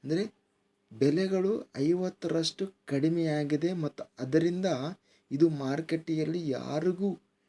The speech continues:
ಕೈಗೆಟುಕುವಂತಿಲ್ಲ, ರೈತರು ಅಥವಾ ವ್ಯಾಪಾರಿಗಳಿಗೂ. ರಫ್ತು, ಅಂದರೆ ಎಕ್ಸ್‌ಪೋರ್ಟ್ ನಿಷೇಧದಿಂದ ರೈತರು ಮತ್ತು ವ್ಯಾಪಾರಿಗಳಿಗೆ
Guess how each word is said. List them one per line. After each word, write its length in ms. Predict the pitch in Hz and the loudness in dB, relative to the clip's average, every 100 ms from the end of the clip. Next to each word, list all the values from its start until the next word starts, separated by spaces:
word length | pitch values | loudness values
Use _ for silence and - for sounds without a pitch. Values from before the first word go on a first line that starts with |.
| _ _ _ | _ _ _
ಕೈಗೆಟುಕುವಂತಿಲ್ಲ, 1300 | 147 165 156 165 160 160 160 151 151 151 151 185 196 | 4 4 8 6 8 4 4 0 0 0 2 0 -4
ರೈತರು 680 | - 135 147 165 185 175 196 | -2 2 2 2 -2 0 -2
ಅಥವಾ 640 | - 143 - 147 165 - 151 | -4 -8 -2 -2 -2 -6 -10
ವ್ಯಾಪಾರಿಗಳಿಗೂ. 960 | 135 135 139 139 139 135 120 117 104 _ _ _ _ _ _ _ _ _ _ _ _ _ - | -8 -8 -6 -4 -2 0 -2 -6 -12 _ _ _ _ _ _ _ _ _ _ _ _ _ -14
ರಫ್ತು, 760 | - 139 139 _ - 202 165 - | -2 -2 -2 _ -4 -2 -2 -8
ಅಂದರೆ 240 | 156 185 220 _ _ _ 151 | -8 -8 -8 _ _ _ -14
ಎಕ್ಸ್‌ಪೋರ್ಟ್ 760 | - - - 190 202 202 - | -12 -18 -4 2 2 2 -2
ನಿಷೇಧದಿಂದ 760 | 160 151 - 180 180 170 175 175 175 | 0 0 4 4 4 0 -2 -2 -2
ರೈತರು 720 | 165 - 123 143 - 156 156 170 | -4 -2 2 2 2 2 2 2
ಮತ್ತು 360 | 135 131 - | -2 -6 -8
ವ್ಯಾಪಾರಿಗಳಿಗೆ 1120 | 120 120 123 - 143 147 139 139 139 131 131 | -6 -4 -6 -4 -2 0 2 0 0 -2 -2